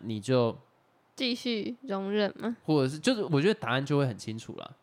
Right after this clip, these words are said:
Speaker 1: 先想清楚最终目标是什么，回推就 OK 了。哦，对了，然后我最后要讲一个，因为看得很开心的东西。他说他要跟老陈告白，说觉得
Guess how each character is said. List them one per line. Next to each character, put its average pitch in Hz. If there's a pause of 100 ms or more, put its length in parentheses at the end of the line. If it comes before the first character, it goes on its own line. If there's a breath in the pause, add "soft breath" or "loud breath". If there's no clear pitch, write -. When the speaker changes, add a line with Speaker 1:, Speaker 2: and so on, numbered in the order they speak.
Speaker 1:
先 220
想 104
清 143
楚 131
最 135
终 120
目 113
标 110
是 117
什 117
么， 98
回 107
推 113
就 113
OK 101
了。 90 (640)
哦， 131
对 165
了， 120
然 104
后 151
我 127
最 135
后 135
要 139
讲 98
一 98
个， 101
因 120
为 127
看 127
得 104
很 95
开 98
心 101
的 90
东 90
西。 - (640 soft breath)
他 139
说 147
他 147
要 139
跟 139
老 95
陈 98
告 110
白， 92
说 104
觉 101
得 101